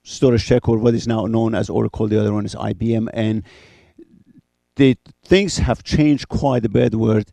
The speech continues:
T S eleven fifty now holds about sixty to sixty-five percent of the market, whereas Oracle tapes or T ten K holds about forty percent of the market. Now, the,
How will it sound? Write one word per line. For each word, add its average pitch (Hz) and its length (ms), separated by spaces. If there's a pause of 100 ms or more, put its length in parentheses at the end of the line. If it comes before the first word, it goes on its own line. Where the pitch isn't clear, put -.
(160)
T - 140
S 139 140
eleven 117 200
fifty - 360
now 120 280
holds 117 340
about 107 240
sixty - 380
to - 140
sixty-five 107 520
percent 107 300
of 104 100
the 110 100
market, 101 440
whereas 104 760 (580)
Oracle 117 480
tapes - 480 (100)
or 104 200
T - 220
ten 110 200
K 104 440
holds 101 280
about 95 220
forty 117 340
percent 104 320
of 101 100
the 95 80
market. 95 460
Now, 123 260 (1300)
the, 139 160